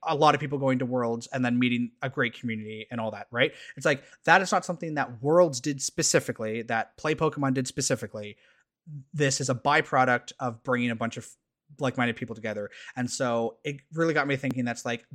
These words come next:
the thing that this game is honestly surviving on is the community, completely external to Niantic.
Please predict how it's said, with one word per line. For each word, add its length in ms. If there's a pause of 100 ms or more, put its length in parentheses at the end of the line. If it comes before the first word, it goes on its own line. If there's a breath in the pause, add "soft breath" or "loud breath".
(100)
the 80
thing 460
that 240 (120)
this 220
game 480 (120)
is 160 (160)
honestly 460
surviving 540
on 320 (580)
is 720 (100)
the 140
community, 760 (500)
completely 800
external 360
to 140
Niantic. 640